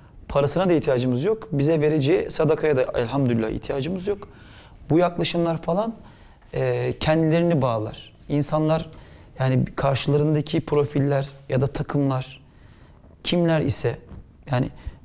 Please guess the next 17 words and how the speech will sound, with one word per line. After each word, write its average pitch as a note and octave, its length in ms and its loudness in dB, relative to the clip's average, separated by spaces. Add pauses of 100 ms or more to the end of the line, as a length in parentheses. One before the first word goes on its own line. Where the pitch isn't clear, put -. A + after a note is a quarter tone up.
bir C#3 120 2
onların F3+ 400 2
yerine F3 280 2
kendini D#3 380 0
koymaya D3 400 0
çalışmalılar. C3 680 -2
Ben C#3 200 0
Rize C#3+ 160 0
Spor'la D3 460 -2
alakalı D3 420 -2
bir - 40 -6
şey - 140 -2
söyleyemem. D#3 580 0
Belki D#3 260 -2
Rize D#3+ 120 4
Spor'un D#3+ 360 0
yöneticisinin, D3 720 0